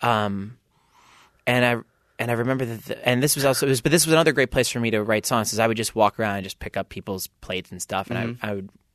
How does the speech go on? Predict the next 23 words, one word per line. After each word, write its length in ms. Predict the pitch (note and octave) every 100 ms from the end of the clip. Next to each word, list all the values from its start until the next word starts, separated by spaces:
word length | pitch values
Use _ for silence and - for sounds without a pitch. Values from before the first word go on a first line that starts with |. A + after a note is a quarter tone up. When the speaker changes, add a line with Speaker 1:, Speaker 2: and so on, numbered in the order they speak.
| _
Speaker 1:
just 220 | G#2+ - -
Speaker 2:
You 40 |
Speaker 1:
write 160 | G#2+ F3+
Speaker 2:
kinda 200 | F3 D3
Speaker 1:
songs 80 | A2
as 60 |
Speaker 2:
tune 180 | G#2 D3
Speaker 1:
I 40 | C3
Speaker 2:
out 180 | B2+
Speaker 1:
did 60 | B2+
Speaker 2:
a 20 |
Speaker 1:
it. 40 | B2+
Speaker 2:
little 160 | B2
bit 240 | A#2+ A#2+ A#2
and 80 |
Speaker 1:
Yeah, 280 | C4+ E3 F#2
'cause 180 | A2 E3
the 80 | E3
job 360 | D3+ G#3 G3+ A#2+
is, 200 | G#2+ -
is 500 | A2+ G#2 G2 - -
mindless. 760 | - B2 B2+ F#2+ G#2 - - -
Speaker 2:
Yeah. 220 | B2+ G2